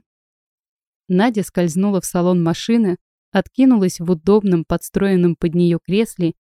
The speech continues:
и, чуть повернув голову, уставилась на Илью. Он вывернул руль, нажал на какие-то кнопки. «Не холодно?» Надя сглотнула и покачала головой. «Какой там холод? Она будто в огне горела.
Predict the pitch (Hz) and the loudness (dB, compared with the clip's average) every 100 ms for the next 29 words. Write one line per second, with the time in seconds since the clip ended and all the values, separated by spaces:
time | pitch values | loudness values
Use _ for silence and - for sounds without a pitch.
0 | _ - 185 - 277 - 196 180 196 190 | _ -6 -4 -4 -6 0 0 0 -2 -4
1 | - 208 233 190 160 - - 180 - 190 | -2 2 2 0 -4 -6 -6 -6 -2 -2
2 | 190 185 180 - 175 175 165 160 165 156 | 0 0 -2 -2 2 2 0 0 0 -2
3 | - _ _ _ _ _ _ _ - 240 | -6 _ _ _ _ _ _ _ 0 4
4 | 262 180 214 196 175 175 165 208 226 - | 4 4 2 2 2 0 0 0 -2 -4
5 | _ _ 196 202 240 277 196 185 - 185 | _ _ 0 2 2 2 2 -2 -2 -2
6 | 175 - 190 233 - 208 196 - _ _ | -2 -2 -2 -2 -2 -4 -4 -6 _ _
7 | _ _ _ - 170 - 190 214 185 165 | _ _ _ 0 2 2 2 2 2 -2
8 | 160 - _ _ _ _ _ _ 180 175 | -4 -14 _ _ _ _ _ _ 0 2
9 | 165 165 160 175 170 202 226 196 175 165 | 0 -4 -2 -2 0 0 0 0 -2 -4
10 | 170 - 196 180 170 180 180 175 160 - | -6 -4 -2 -2 -2 -2 -2 -2 -4 -8
11 | _ _ _ _ 185 185 - 285 269 - | _ _ _ _ -6 -6 -2 0 0 0
12 | 254 233 _ 262 247 165 156 _ _ _ | -2 -2 _ 2 2 2 -6 _ _ _
13 | _ 208 208 214 185 220 _ 208 180 220 | _ 0 2 2 0 -2 _ -2 0 2
14 | 233 233 190 185 196 208 170 160 | 4 4 2 0 0 0 -2 -4